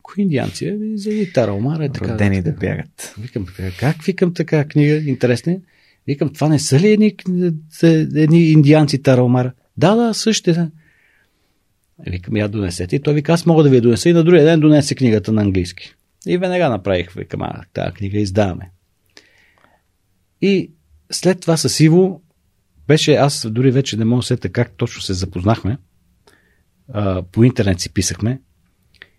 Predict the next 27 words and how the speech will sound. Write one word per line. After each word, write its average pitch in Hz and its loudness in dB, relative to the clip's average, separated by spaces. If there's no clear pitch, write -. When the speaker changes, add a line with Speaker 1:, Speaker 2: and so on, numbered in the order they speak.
Speaker 1:
И 143 -2
аз 165 -2
му 123 -2
предложих, 110 0
викам: 101 -6
„Иво, 170 -2
искаш 175 -8
ли 175 -2
тук 147 -4
да 120 2
издадеме 101 -4
твои 101 0
книги? 92 -8
Да 107 -4
ти 107 -2
издадеме 113 2
разказите 101 -2
в 90 -2
книга?“ 90 -4
Speaker 2:
Мгм. 90 -10
Speaker 1:
И 143 -6
той 196 -4
ми 175 -2
пише: 170 -4
„Ми 143 -2
да, 151 -6
аз 233 -6